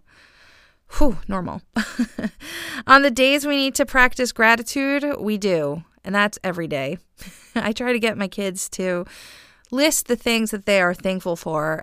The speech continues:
every day, and it's hard, and I make them do, like, five things, and it's hard. I don't get to it some days, but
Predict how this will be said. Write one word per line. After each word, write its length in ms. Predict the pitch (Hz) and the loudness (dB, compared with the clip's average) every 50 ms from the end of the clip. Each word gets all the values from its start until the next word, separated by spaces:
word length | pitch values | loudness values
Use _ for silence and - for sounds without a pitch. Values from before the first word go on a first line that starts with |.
| - | -6
every 240 | - 185 170 180 180 | -6 -4 -4 -4 -4
day, 400 | 170 180 170 156 151 143 147 147 - | -4 -4 -4 -4 -4 -6 -8 -8 -8
and 120 | - 175 | -8 -8
it's 120 | 170 175 - | -8 -8 -8
hard, 420 | - - 190 180 170 160 156 160 | -6 -2 0 0 2 0 0 -2
and 100 | 165 165 165 | -4 -4 -6
I 80 | 165 | -4
make 220 | 170 175 175 165 - | -4 -6 -6 -6 -8
them 220 | 180 175 170 170 | -8 -6 -6 -6
do, 160 | 165 170 160 | -6 -6 -6
like, 200 | 156 156 147 151 | -6 -8 -8 -10
five 300 | - - 170 170 165 165 | -10 -10 -8 -8 -8 -10
things, 440 | - - - 127 - - 147 160 - | -10 -10 -10 -10 -10 -10 -12 -12 -12
and 160 | - 208 214 | -8 -6 -6
it's 220 | 240 247 - - - | -6 -6 -8 -8 -6
hard. 400 | - 302 240 165 156 156 175 - _ - | -4 -2 -2 -2 -2 -4 -8 -14 _ -8
I 60 | - 294 | -6 -6
don't 140 | 330 330 | -4 -2
get 140 | - 285 277 | -2 -2 -4
to 100 | - 285 | -4 -6
it 120 | 277 277 - | -8 -6 -6
some 140 | 277 262 | -6 -4
days, 340 | 262 269 277 277 285 285 - | -4 -4 -4 -4 -6 -8 -10
but 240 | - - 285 294 - | -8 -8 -8 -8 -8